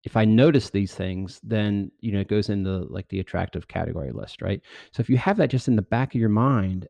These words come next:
as you just live your regular life, you'll start to notice things. You'll start to notice, "Oh, this person was really appreciative when I did this." And you go, "Oh, okay, that's, that, you know, that's because I'm helping them, therefore it's attractive." And you'll start to slowly learn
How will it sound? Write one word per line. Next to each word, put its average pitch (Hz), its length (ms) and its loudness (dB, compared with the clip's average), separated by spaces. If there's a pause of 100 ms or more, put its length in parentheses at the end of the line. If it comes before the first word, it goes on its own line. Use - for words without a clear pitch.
as 107 120 -6
you 180 80 0
just 120 160 2
live 117 280 2
your 113 120 4
regular 117 340 2
life, 104 500 -2
you'll 165 240 0
start - 280 -4
to 175 100 2
notice 135 420 4
things. 76 280 -12
You'll 123 120 0
start - 240 -10
to 131 80 -6
notice, 135 320 -2
"Oh, 147 120 0
this 190 160 -2
person - 300 -4
was 95 100 -2
really 101 240 0
appreciative 143 600 0
when 123 100 0
I 127 100 2
did 185 280 2
this." - 360 -4
And 120 120 -2
you 113 60 -4
go, - 80 -10 (100)
"Oh, 131 280 -6
okay, 123 220 -10 (120)
that's, - 300 -20 (160)
that, - 120 -14 (460)
you 107 100 -4
know, 95 180 -2 (460)
that's - 160 -8
because - 600 -2 (600)
I'm 117 80 0
helping 110 340 4
them, 90 200 -2
therefore 98 300 0
it's - 180 -4
attractive." - 380 -8 (360)
And 147 100 6
you'll 143 120 8
start - 280 2
to 143 60 2
slowly 143 680 6
learn 107 760 2